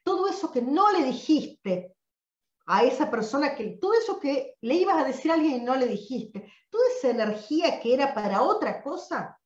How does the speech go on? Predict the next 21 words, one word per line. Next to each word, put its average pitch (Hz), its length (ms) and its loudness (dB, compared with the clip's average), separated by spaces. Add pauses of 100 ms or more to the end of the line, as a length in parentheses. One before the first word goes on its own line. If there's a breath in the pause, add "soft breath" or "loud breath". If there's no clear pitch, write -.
(960)
vamos 359 500 -4
a 247 120 -6
quitarla 320 920 -2 (100)
para 226 220 -2
que 262 100 -4
no 320 100 -2
esté - 200 -10
dando 262 300 -2
vuelta 247 280 -2
en 214 80 -4
el 190 180 -8
cuerpo, 320 480 -2 (200 loud breath)
en 233 160 2
la 208 120 0
mente 240 600 -2
y 214 120 -4
en 196 60 0
el 185 100 -2
espíritu. 226 580 -6
Ahí 277 180 2
es, - 160 -6